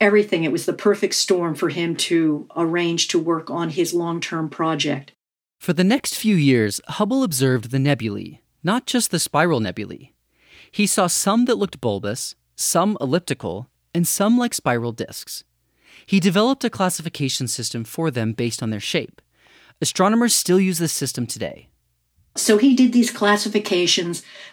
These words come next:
Speaker 1: but he was also on the lookout, uh, for anything that would help him determine the distance.
Speaker 2: Hubble wanted to settle the debate between Shapley and Curtis. To prove or disprove Curtis's theory, he had to determine these spiral nebulae's distances from Earth.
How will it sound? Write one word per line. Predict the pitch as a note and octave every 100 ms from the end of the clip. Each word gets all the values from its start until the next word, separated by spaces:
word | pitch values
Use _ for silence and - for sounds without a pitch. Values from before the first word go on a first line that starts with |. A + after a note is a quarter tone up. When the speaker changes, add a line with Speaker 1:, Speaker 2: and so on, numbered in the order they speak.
| -
Speaker 1:
but | G3
he | G3
was | G3+ -
also | A#3 C4+ C#4 B3+ A3
on | - G3+ F#3+
the |
lookout, | F3+ F#3 G3 E3+ D3+ C#3 D3 - _ _ _ _ _
uh, | D#3+ D#3+ D#3 D3
for | C#3+ - F3 E3+ E3+ E3 -
anything | A3 B3+ B3 A3
that | G#3 F#3
would | F3
help | - F#3+ F#3+ -
him | G3 F3
determine | E3+ - - F#3+ F3+ F3 E3
the | D3+
distance. | - A3+ G#3+ - D3+ C#3 - - _ _ -
Speaker 2:
Hubble | A#3 C#4
wanted | F#3+ D#3 E3 E3+
to | -
settle | E3+ C#3 B2
the | A#2 A2+
debate | A2 A2+ F#2+ -
between | - F3 F#3+
Shapley | E3+ C3+ G#2+ A2+ G#2
and | G#2
Curtis. | A2+ F2+ - - - _ _
To | D3
prove | - - A3 B3+
or | G#3+
disprove | C3+ G3+ - D3+ B2 -
Curtis's | G#3+ C4 - A#2
theory, | G#2 G2 G2 - _ - -
he | F#3+
had | D#3+ B3 B3
to |
determine | B3 A#3 F3 D#3+ D#3+
these | B2+ A#2+
spiral | - - E3+ F#3+
nebulae's | C#3 A2 A#2+ A#2 A2+
distances | A#2 - A2 - G2+
from | - A2+
Earth. | D3 - -